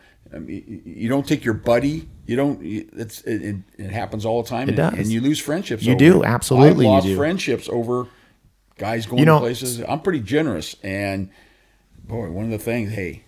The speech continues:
Speaker 1: I don't mind taking you,
Speaker 2: Right.
Speaker 1: but don't be coming back here
Speaker 2: I've, uh,
Speaker 1: without me.
Speaker 2: I've, uh,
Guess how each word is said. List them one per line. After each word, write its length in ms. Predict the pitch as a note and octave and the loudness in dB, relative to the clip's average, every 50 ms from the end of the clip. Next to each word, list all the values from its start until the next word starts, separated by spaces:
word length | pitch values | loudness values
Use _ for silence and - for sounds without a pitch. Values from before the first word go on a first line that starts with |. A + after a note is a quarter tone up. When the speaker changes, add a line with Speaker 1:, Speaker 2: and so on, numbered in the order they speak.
| _ _ _ _ _ _ | _ _ _ _ _ _
Speaker 1:
I 80 | - | -10
don't 140 | - D#3+ F#3 | -6 -4 -4
mind 200 | F#3+ F#3 D#3 C#3 | -2 -2 -4 -4
taking 400 | - - D#3+ D#3+ D#3+ - A2 F#2 | -2 0 0 0 0 -2 -4 -4
you, 260 | F2 D#2 C#2+ D2 - - _ _ _ _ - | -4 -6 -6 -8 -12 -14 _ _ _ _ -6
Speaker 2:
Right. 280 | - F2+ D#2+ D#2+ - | -4 -4 -2 -4 -4
Speaker 1:
but 180 | - G#2 G2 - | -6 -8 -4 -2
don't 300 | C3+ C3 C3+ - - - _ _ _ _ _ _ | -2 0 0 -2 -4 -8 _ _ _ _ _ _
be 100 | _ - | _ -12
coming 440 | - - - - - - - G#2+ - | -10 -10 -14 -14 -12 -10 -12 -10 -8
back 360 | - - - - - - - | -4 -6 -6 -6 -8 -18 -14
here 140 | - - A#2 | 0 4 6
Speaker 2:
I've, 160 | C#3+ G3 A3 | 6 6 8
uh, 120 | F3+ C#3+ B2+ | 6 6 8
Speaker 1:
without 360 | A2+ - B2+ D3+ C#3+ - - | 6 4 4 2 -2 -4 -8
me. 200 | F2+ F2 D#2+ E2 - | -12 -12 -12 -6 0
Speaker 2:
I've, 300 | - A#2 C#3+ D#3+ D#3 C#3+ | 4 6 6 6 6 4
uh, 440 | C#3 B2 A2+ G#2 G2 G2 F#2+ F#2 | 4 4 4 2 2 0 0 -2